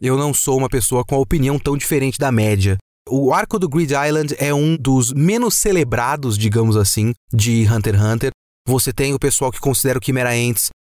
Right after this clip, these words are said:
o melhor arco da história de qualquer shonen de luta. Tenho pessoas como eu que, tipo,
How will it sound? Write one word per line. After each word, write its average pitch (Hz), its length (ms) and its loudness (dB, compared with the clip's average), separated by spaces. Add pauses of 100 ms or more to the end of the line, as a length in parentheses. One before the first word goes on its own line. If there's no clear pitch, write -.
o 160 80 4
melhor 156 460 0
arco 156 340 0
da 147 80 0
história 160 560 0
de 139 120 -8
qualquer 147 560 -2
shonen 135 400 0
de 120 100 2
luta. 226 400 0 (380)
Tenho 180 200 0
pessoas 165 380 0
como 180 340 0
eu 156 140 2
que, 151 140 -4
tipo, 120 340 0